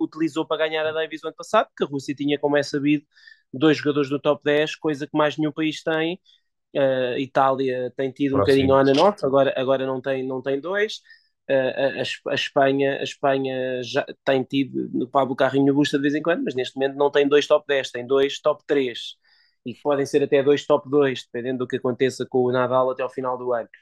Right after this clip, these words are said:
Speaker 1: Por isso, eh, sim, acho que a Espanha, é, é evi-, jogando em casa, se estiver em máxima força, é favoritíssima, mas sim, talvez tenha chegado o ano de Itália. Embora o Yannick Sinner nunca seja convincente na, na Taça Davis. Ele o ano passado jogou mal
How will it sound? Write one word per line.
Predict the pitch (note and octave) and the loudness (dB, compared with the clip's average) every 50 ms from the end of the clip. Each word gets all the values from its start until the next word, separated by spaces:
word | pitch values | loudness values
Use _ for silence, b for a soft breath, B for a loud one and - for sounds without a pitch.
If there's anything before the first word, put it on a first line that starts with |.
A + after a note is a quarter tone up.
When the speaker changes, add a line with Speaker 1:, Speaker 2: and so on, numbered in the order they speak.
| b b b b _ _ _ _ _ _ | b b b b _ _ _ _ _ _
Speaker 1:
Por | C#3+ C#3+ C#3 | 0 4 4
isso, | C#3+ C#3 - - - C#3+ C#3 C#3 C#3 C#3 B2+ B2+ C3+ | 4 4 2 -2 -2 0 0 2 2 2 2 4 4
eh, | C#3 C3+ C3+ C3 C3 B2+ A#2+ - _ _ _ | 4 4 4 2 2 0 -2 -8 _ _ _
sim, | - - - C3 A#2 A2+ | -8 -2 0 0 0 -2
acho | - A2+ A#2 - - | -4 -4 -2 -2 0
que | G#2+ | -2
a | |
Espanha, | G2+ - - A2+ A2 G#2+ G#2+ G#2+ A2+ A#2 A#2+ | -2 0 0 2 2 4 4 2 2 0 -4
é, | - _ | -4 _
é | C#3 C3 | -2 0
evi-, | B2+ A#2+ C3 - - D3 | 0 0 -2 -2 -2 -4
jogando | B2 A#2+ E3 D#3 D3 | -2 0 0 2 2
em | D3 C#3+ | 0 0
casa, | C3+ C#3+ C#3 C#3+ C#3+ C3 B2 C#3+ D3 D#3 - _ _ _ _ _ _ _ _ _ | 0 0 0 0 0 -2 -4 -10 -14 -14 -16 _ _ _ _ _ _ _ _ _
se | - - - F#3 | -20 -8 -4 -4
estiver | F3+ - - E3+ D#3+ C#3+ D#3+ D#3+ D#3 D3+ | -4 -4 -2 -2 0 2 4 4 4 4
em | D3 C#3+ C#3+ C#3+ C#3 C#3 C#3 C#3 C#3 C#3 C3+ C3+ C3 A#2+ B2+ C3 | 2 0 0 -2 -4 -4 -6 -6 -6 -6 -6 -6 -6 -6 -4 2
máxima | C#3+ D3 C3+ - D3 C#3+ C#3+ C3+ | 2 2 2 2 2 2 2 2
força, | - D3 D3+ D#3 - - E3+ - | 4 2 2 2 2 -2 -2 -2
é | B2+ A2+ | -2 -4
favoritíssima, | - - C#3+ C3 B2+ C3+ C#3 D3 C#3 - F3 E3+ D#3+ - - F3+ F3 F3+ F3+ F3+ - _ _ _ _ _ _ _ _ _ _ | -2 -2 -2 -2 0 0 -2 -2 -2 -2 -2 -2 -2 2 2 2 2 2 -2 -6 -8 _ _ _ _ _ _ _ _ _ _
mas | - G3+ G#3 | 0 0 2
sim, | - A#3+ A#3+ | 2 0 2
talvez | - D#3 D3 D3+ E3 D#3 | 4 4 4 4 4 2
tenha | - F3 E3+ E3 | 2 2 2 2
chegado | D#3 - E3+ E3 D#3+ D#3 D#3+ | 0 0 0 0 0 0 0
o | D#3+ | -2
ano | D#3+ D#3 D#3 | 0 -2 -2
de | D3 D3 | -4 -6
Itália. | - C#3+ C3 B2 A#2 A#2+ A#2 A#2 | -6 -4 -4 -4 -6 -8 -10 -8
Embora | D3 F3 F3 G3+ A3 A3 | -6 0 2 2 4 6
o | G#3 | 4
Yannick | G3+ F#3+ F#3 F3+ F3 - - | 4 4 2 0 -6 -10 -8
Sinner | - F3+ F3+ F3+ F3 | -8 -6 -6 -4 -6
nunca | E3+ F3 F3+ F3 F3 E3+ | -2 -2 -4 -2 -4 -6
seja | - E3+ D3+ C#3+ D#3 | -6 -6 -6 -6 -4
convincente | - D3+ C#3+ C#3 D3 C#3 - - C3 B2 A#2+ - | -4 -4 -2 -2 -4 -4 -2 -4 -4 -4 -4 -4
na, | B2 B2 A#2+ A#2+ | -4 -4 -4 -4
na | B2+ B2+ B2+ | -6 -6 -2
Taça | - B2+ B2 - - | 0 0 0 -2 -6
Davis. | A2 A#2+ A2+ G#2+ G#2 G#2 | -6 -6 -6 -6 -8 -12
Ele | A#2 B2+ | -16 -10
o | B2+ C3+ | -4 -4
ano | C#3 C3+ | -4 -4
passado | - C#3 - D3+ C#3 C3+ A2+ - | -6 -4 0 2 2 2 2 -4
jogou | B2 - C#3+ D3 | 0 0 4 4
mal | D#3 D#3+ E3 E3 E3+ F3 | 6 6 6 4 2 -2